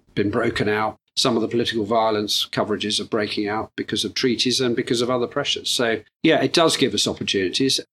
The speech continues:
We've touched on fac in the past, and we've got a fac team here in the group, and we work with them now and are going to work more with them to look at opportunities where those retentions are higher on the reinsurance.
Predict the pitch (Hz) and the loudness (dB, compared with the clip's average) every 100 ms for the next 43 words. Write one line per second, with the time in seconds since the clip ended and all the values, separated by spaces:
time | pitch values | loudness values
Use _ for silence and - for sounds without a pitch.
0 | _ _ 117 110 - 139 - - 101 98 | _ _ -4 -2 0 0 0 0 -2 -2
1 | - 127 92 - - 92 92 - 95 95 | 0 0 0 -2 -2 -2 -2 -4 -2 -2
2 | - 113 107 - 107 104 - 104 - - | -2 -2 -4 -2 -4 -2 -2 -2 -4 -10
3 | - 127 98 98 110 107 107 - 135 107 | 0 2 2 0 0 0 -4 -4 -2 -2
4 | 107 151 120 101 - 113 113 117 113 - | 2 4 4 2 -2 0 2 2 0 -2
5 | 101 113 107 107 104 104 - 113 113 117 | -2 0 0 0 -2 -6 -6 -2 0 0
6 | 110 110 104 110 104 123 120 92 - 104 | 0 -4 -2 -4 -2 -2 -2 -2 -8 -10
7 | 95 104 - 113 107 117 107 - - 107 | -10 -10 -2 -2 0 -2 -4 -4 -2 -2
8 | 101 110 104 - _ - 123 117 117 107 | -2 -2 -2 -4 _ -2 0 2 0 0
9 | - 120 104 104 110 107 123 104 95 95 | 0 0 0 -2 -2 0 0 0 -2 -6
10 | 98 110 - - _ | -6 -6 -6 -8 _